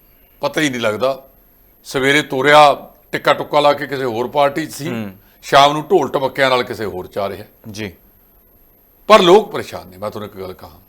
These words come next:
Speaker 2: ਹੂੰ।
Speaker 1: ਲੋਕ ਇਹਨਾਂ ਦੀਆਂ ਇਸ ਤਰ੍ਹਾਂ ਦੀਆਂ ਗੱਲਾਂ ਤੋਂ ਕਾਫੀ ਡਾਢੇ ਆ। ਜਿਹੜੇ ਤਾਂ ਬਹੁਤ ਸਾਰੇ ਨੇੜੇ ਆ, ਮੁੱਛ ਦਾ ਬਾਲ ਨੇ, ਉਹ ਤਾਂ ਕਹਿੰਦੇ ਆ ਵੀ ਚੱਲ ਕਿਧਰੋਂ ਹੀ ਹੋਇਆ,
Speaker 2: ਹੂੰ।
Speaker 1: ਆਪਾਂ ਤਾਂ ਤੋਰੀ ਫੁਲਕੇ ਹੀ ਛਕਣਾ ਹੈ,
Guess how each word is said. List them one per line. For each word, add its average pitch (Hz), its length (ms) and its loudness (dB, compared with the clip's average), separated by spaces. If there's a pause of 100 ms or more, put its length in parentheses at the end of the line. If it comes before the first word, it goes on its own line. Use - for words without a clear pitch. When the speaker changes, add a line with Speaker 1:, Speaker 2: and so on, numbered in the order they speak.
Speaker 2:
ਹੂੰ। 104 280 -14 (380)
Speaker 1:
ਲੋਕ 202 260 4
ਇਹਨਾਂ 175 180 2
ਦੀਆਂ 147 160 -2
ਇਸ 127 140 -4
ਤਰ੍ਹਾਂ 127 180 -6
ਦੀਆਂ 120 140 -8
ਗੱਲਾਂ 104 240 -6
ਤੋਂ 107 120 -12
ਕਾਫੀ 104 400 -8
ਡਾਢੇ 113 400 -4
ਆ। 135 40 0
ਜਿਹੜੇ 135 200 -6
ਤਾਂ 139 120 -4
ਬਹੁਤ 139 220 -4
ਸਾਰੇ 131 200 -4
ਨੇੜੇ 117 460 0
ਆ, 98 120 -6 (480)
ਮੁੱਛ 117 220 -10
ਦਾ 135 160 4
ਬਾਲ 131 260 4
ਨੇ, 117 200 -8 (440)
ਉਹ 135 80 -8
ਤਾਂ 139 120 0
ਕਹਿੰਦੇ 139 300 -4
ਆ 143 40 0
ਵੀ 139 100 -4
ਚੱਲ 135 140 -4
ਕਿਧਰੋਂ 139 240 -6
ਹੀ 151 60 -6
ਹੋਇਆ, 131 340 0 (280)
Speaker 2:
ਹੂੰ। 110 180 -14
Speaker 1:
ਆਪਾਂ 131 260 -2
ਤਾਂ 135 200 0 (640)
ਤੋਰੀ 127 200 -4
ਫੁਲਕੇ 135 240 -6
ਹੀ 139 60 -2
ਛਕਣਾ 131 300 -4
ਹੈ, 180 220 -12